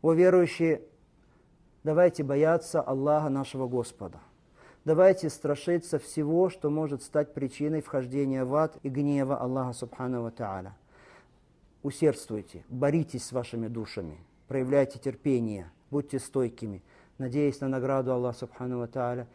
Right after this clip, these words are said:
и надеясь на Его прощение и спасение. И мы просим Аллаха субхану ва тааля, чтобы Он наставил нас ко всему благому,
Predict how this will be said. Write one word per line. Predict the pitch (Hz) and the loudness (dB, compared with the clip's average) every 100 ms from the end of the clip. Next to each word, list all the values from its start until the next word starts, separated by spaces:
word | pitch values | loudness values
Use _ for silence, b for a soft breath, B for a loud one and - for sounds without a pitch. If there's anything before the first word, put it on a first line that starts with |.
| b - | b -8
и | 143 | -4
надеясь | 127 131 123 120 | -2 0 0 0
на | 123 | -4
Его | 120 113 | -2 -4
прощение | 117 95 110 101 101 101 - | -6 -8 -6 -6 -6 -10 -10
и | 127 | -12
спасение. | - 110 - 127 120 113 | -6 -8 -2 -2 -2 -4
И | - | -6
мы | 131 | -6
просим | 156 147 139 | -2 -4 -4
Аллаха | 131 135 135 | -4 -4 -6
субхану | 127 131 135 | -12 -8 -8
ва | 127 | -6
тааля, | 127 123 117 | -6 -4 -4
чтобы | 127 123 | -8 -6
Он | 127 | -6
наставил | 120 - 131 131 | -6 -4 -4 -2
нас | 131 120 | -4 -8
ко | - 120 | -8 -10
всему | - 127 | -6 -6
благому, | 117 117 107 85 73 | -4 -6 -6 -10 -12